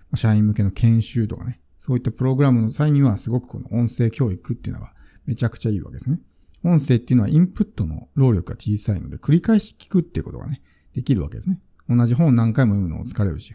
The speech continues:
同じ動画何回も見るのもすごくエネルギーがいりますけど、音声っていうのは聞き流してるんで、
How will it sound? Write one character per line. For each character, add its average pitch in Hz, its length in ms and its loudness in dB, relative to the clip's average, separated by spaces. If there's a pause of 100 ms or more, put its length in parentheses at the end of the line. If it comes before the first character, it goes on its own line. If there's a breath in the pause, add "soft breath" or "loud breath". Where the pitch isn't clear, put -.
同 131 180 2
じ 113 80 0
動 120 120 0
画 123 100 2
何 113 220 0
回 123 140 0
も 110 80 2
見 98 120 -2
る 107 80 -2
の 123 80 0
も - 280 -4 (140)
す - 120 -8
ご 123 80 2
く - 100 -2
エ 95 40 2
ネ 123 120 4
ル 117 80 2
ギ 82 120 -6
ー 78 40 -10
が 67 80 -10
い 69 60 -8
り 78 80 -8
ま 82 80 -8
す - 100 -14
け 139 80 0
ど、 117 220 2 (360 soft breath)
音 208 120 4
声 92 200 -4
っ - 20 -4
て - 60 -16
い - 20 -16
う - 20 -16
の - 60 -12
は - 40 -12
聞 - 140 -20
き - 80 0
流 180 60 6 (160)
し - 100 -8
て - 60 -6
る - 140 -12
ん - 100 -14
で、 - 180 -16